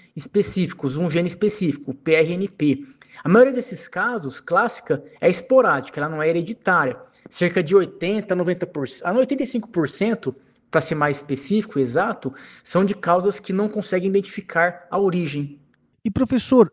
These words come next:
Speaker 2: a família do influenciador relatou que ele apresentou uma discreta, mas real melhora de movimentos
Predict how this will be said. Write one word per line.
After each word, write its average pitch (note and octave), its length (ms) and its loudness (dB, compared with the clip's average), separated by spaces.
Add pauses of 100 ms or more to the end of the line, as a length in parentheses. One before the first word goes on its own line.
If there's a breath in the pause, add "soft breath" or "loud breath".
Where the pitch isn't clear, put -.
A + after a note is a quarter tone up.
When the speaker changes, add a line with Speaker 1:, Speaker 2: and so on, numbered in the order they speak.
Speaker 2:
a G#3+ 160 0
família B3 420 2
do G#3 80 2
influenciador E3 680 2
relatou D#3 540 2
que - 140 -4
ele F3+ 80 2
apresentou F3 460 2
uma F3+ 160 4
discreta, D#3+ 960 -2
mas G#3+ 360 2
real G#3+ 420 4
melhora F#3+ 760 8
de A#2 160 -2
movimentos D#3+ 720 2